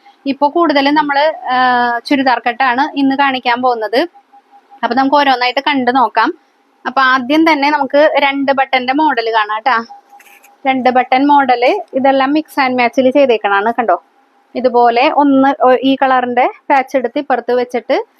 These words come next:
ഡിസൈൻ ചെയ്തേക്കണ മോഡലുകളാണ്. ഇതെല്ലാം എക്സ് എൽ സൈസ് ആണ്. ഇന്ന് കാണിക്കണത് എല്ലാം എക്സ് എൽ സൈസ് ആയിരിക്കും. അപ്പോ, ആ, ആവശ്യമുള്ളവര് ആ സൈസ് അനുസരിച്ച് വീഡിയോ ഫുൾ കണ്ടതിന് ശേഷം മാത്രം ഓർഡർ ചെയ്യാം.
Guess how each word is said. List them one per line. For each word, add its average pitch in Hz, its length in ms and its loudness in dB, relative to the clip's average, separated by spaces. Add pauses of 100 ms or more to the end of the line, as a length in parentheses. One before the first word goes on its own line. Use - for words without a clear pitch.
(300)
ഡിസൈൻ 262 320 0
ചെയ്തേക്കണ 254 580 0 (100)
മോഡലുകളാണ്. 247 840 0
ഇതെല്ലാം 302 760 0
എക്സ് - 200 -4
എൽ 277 100 2
സൈസ് 240 320 0
ആണ്. 262 260 2
ഇന്ന് 294 240 2
കാണിക്കണത് 269 440 -2
എല്ലാം 269 360 -2
എക്സ് - 200 -4
എൽ 254 100 2
സൈസ് 240 300 0
ആയിരിക്കും. 240 460 0 (460)
അപ്പോ, 277 420 2 (100)
ആ, 254 100 -4 (680)
ആവശ്യമുള്ളവര് 269 720 2 (100)
ആ 269 60 2
സൈസ് 294 360 -2
അനുസരിച്ച് 285 640 0 (360)
വീഡിയോ 277 280 0
ഫുൾ 330 300 2
കണ്ടതിന് 311 480 0
ശേഷം 311 420 2
മാത്രം 302 500 0
ഓർഡർ 254 320 2
ചെയ്യാം. 254 380 2